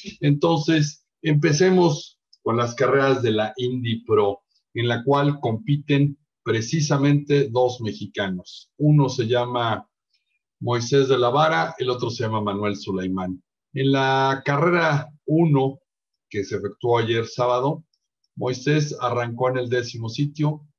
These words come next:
y quedó sexto, mientras que Manuel Sulaimán estuvo ligeramente mejor. Él arrancó sexto y terminó quinto en una carrera ganada por Stingray Robb. El día de hoy, en la segunda carrera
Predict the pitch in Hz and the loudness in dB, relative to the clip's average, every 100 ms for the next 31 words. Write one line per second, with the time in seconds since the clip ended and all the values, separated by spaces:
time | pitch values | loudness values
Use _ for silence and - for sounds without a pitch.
0 | _ - 143 151 147 120 110 127 139 - | _ -4 -2 -2 -2 -4 0 2 0 -4
1 | _ - - 113 - - 101 104 135 147 | _ -20 -8 -6 -6 -10 -10 -4 0 0
2 | 147 147 147 - 120 113 110 127 143 143 | 0 0 0 -2 -6 -4 -6 -4 -4 -2
3 | 135 123 123 123 139 151 - _ _ _ | -2 -2 -2 -4 -2 -4 -8 _ _ _
4 | _ 123 - 139 131 123 117 - _ _ | _ -14 -8 -2 2 2 0 -6 _ _
5 | - 120 117 135 135 127 131 131 123 120 | -8 -6 -4 -2 -2 -4 -6 -6 -8 -6
6 | 143 170 156 123 120 113 113 113 123 120 | -2 -2 -2 -6 -4 -4 -8 -4 -6 -2
7 | 131 - - 127 120 117 110 123 - - | -6 -6 -8 -6 -6 -10 -10 -8 -8 -6
8 | 143 143 139 127 120 117 117 117 110 113 | -2 -2 -2 -6 -8 -6 -4 -4 -6 -4
9 | 120 127 - 143 143 - 131 127 120 120 | -4 -4 -6 -12 -12 -10 -8 -4 -4 -4
10 | 104 101 95 _ _ _ _ _ _ _ | -2 -4 -4 _ _ _ _ _ _ _
11 | _ _ _ _ _ _ 123 131 160 156 | _ _ _ _ _ _ -8 -2 0 2
12 | 143 143 131 113 110 - 120 139 135 - | 2 2 2 -2 -6 -6 -4 -2 -2 -6
13 | 110 120 117 113 | -4 -4 -4 -8